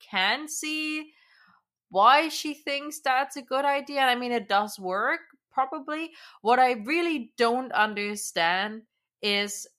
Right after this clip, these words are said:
why she ne-, feels the need to emphasize that she's a servant and he's a prince. Like,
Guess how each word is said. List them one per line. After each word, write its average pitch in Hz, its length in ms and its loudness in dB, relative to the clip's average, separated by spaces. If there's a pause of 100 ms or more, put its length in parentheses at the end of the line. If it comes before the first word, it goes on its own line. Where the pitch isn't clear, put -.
(260)
why 185 380 6
she 226 300 -6
ne-, 208 200 -6
feels 208 380 -4
the 190 120 -6
need 180 360 -6
to - 200 -6
emphasize 208 760 -2
that 196 120 -12
she's 214 460 -8
a 185 100 -6
servant 214 800 -4
and 180 160 -14
he's 202 340 -12
a 165 80 -12
prince. 220 800 -10 (480)
Like, 220 280 2